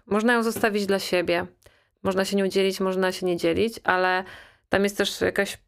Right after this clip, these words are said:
podpowiedź, e, i która daje trochę do myślenia, że, że, hmm, może to, co przeżywam teraz,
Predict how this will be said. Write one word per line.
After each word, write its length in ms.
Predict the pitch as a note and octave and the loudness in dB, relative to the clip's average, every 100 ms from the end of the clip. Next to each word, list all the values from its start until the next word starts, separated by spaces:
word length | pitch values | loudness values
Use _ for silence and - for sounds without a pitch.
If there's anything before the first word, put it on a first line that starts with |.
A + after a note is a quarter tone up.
| _ | _
podpowiedź, 800 | - F#3 - D#3 C#3+ - - - _ - | -6 -6 0 -2 0 -4 -6 -18 _ -4
e, 420 | E3+ E3+ E3 D#3+ - | -2 0 0 -2 -4
i 80 | E3 | -8
która 380 | - F#3 F3+ F3 | -2 0 0 0
daje 280 | E3+ F#3 | 0 0
trochę 180 | F3+ F3+ | 0 -2
do 100 | E3+ | -2
myślenia, 480 | E3+ D#3+ - E3 E3 | -4 -4 -4 -2 -2
że, 440 | E3+ D#3+ D#3+ D#3+ E3 - - _ _ _ _ | -2 0 0 -2 -4 -12 -20 _ _ _ _
że, 100 | E3+ | -4
hmm, 220 | E3+ A3+ | 0 0
może 200 | F3 E3+ | 0 -2
to, 100 | F3 | -4
co 120 | E3+ E3 | -4 -6
przeżywam 480 | - D#3+ D#3+ D#3+ | -6 -6 -2 -4
teraz, 380 | E3 D#3 D#3+ - | -2 -2 -2 -6